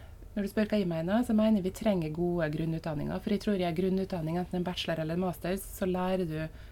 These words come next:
å lære. Du lærer en måte å ta til deg kunnskap på som du trenger for å kunne få de påfyllene senere i livet. Så jeg er ikke helt med på at vi utfordrer hele utdanningsmodellen vår. Men jeg tror vi må flytte mye ressurser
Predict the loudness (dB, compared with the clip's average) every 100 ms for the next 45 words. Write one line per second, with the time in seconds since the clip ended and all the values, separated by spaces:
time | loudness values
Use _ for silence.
0 | -8 -2 0 2 2 2 0 -2 0 0
1 | 2 0 0 -2 -2 -2 0 0 -2 -8
2 | -6 -4 -4 -6 -10 -6 -4 0 0 0
3 | -2 -4 -4 -6 -2 -4 -4 -14 -16 -16
4 | -16 -14 -2 2 2 2 0 4 6 6
5 | 2 0 0 2 0 -2 0 2 4 4
6 | 2 0 -2 0 0 -2 -2 -2 0 0
7 | 0 0 -2 -6 -10 -14 -18 -18 -18 -16
8 | -6 0 2 2 -2 0 0 2 2 2
9 | 0 -2 -2 0 0 -2 -4 -2 -4 -2
10 | 0 0 0 0 -4 -6 -2 0 0 -2
11 | -4 -4 -2 -2 2 2 0 -6 -16 -16
12 | -16 -16 -18 -2 6 6 6 4 4 4
13 | 2 -2 -2 -2 0 0 2 2 0 -4
14 | -4 -2 -2